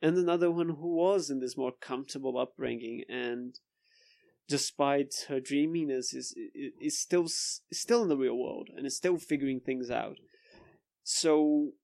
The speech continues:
it is, like, the journey of these girls' lives, but also, I guess, a bit of Brazil's life, so to speak, as this dreadful nation, <laughs> uh,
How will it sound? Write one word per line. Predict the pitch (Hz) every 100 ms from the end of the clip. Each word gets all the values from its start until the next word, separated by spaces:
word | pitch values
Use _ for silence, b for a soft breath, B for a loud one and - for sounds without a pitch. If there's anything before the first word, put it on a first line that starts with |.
| _ _ _ _ _ _ _ -
it | 156
is, | 160 147 139
like, | 156 143 - _ _ _ -
the | 151 151
journey | 147 175 202 196
of | 165
these | 170 156
girls' | 160 151 143
lives, | 147 151 143 135 127 -
but | - - -
also, | 160 180 175 - 165 165 160 156 - _ _ _ _ _
I | -
guess, | 147 160 202 196 - - - _
a | 147 _
bit | - 190
of | 196 - -
Brazil's | 185 170 170 214 160 131 - - - -
life, | 127 123 120 120 120 117
so | - 127
to | -
speak, | - 139 131 - - _ _ _ _ _ _ -
as | 131 127 -
this | 127 123 - - - _ _ _ _ _ _ _ - 139 135
dreadful | 131 127 160 135 - 147 139
nation, | 135 143 165 143 - 139 139 151 -
<laughs> | 165 -
uh, | -